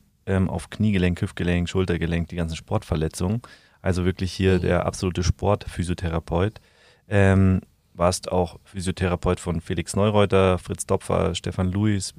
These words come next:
Speaker 1: hast das Freeski-Nationalteam bei den Olympischen Spielen zweitausendachtzehn betreut. Also hier sitzt jemand, der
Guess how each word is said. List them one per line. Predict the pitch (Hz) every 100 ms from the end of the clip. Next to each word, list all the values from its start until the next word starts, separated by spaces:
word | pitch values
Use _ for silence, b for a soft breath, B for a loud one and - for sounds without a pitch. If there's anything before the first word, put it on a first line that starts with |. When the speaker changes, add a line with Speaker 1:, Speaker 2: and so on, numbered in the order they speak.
| 92
Speaker 1:
hast | 90 - -
das | 90 - - -
Freeski-Nationalteam | - 107 117 - - - 104 104 - - _ _ 92 - 98 92 92 110 110 117 104 98
bei |
den | 90
Olympischen | 92 95 92 -
Spielen | 87 - 110
zweitausendachtzehn | 104 92 87 - 104 - 107
betreut. | 98 - 101 98 B B B -
Also | 95
hier | 101
sitzt | 98 - -
jemand, | 110 104
der | 101 101 98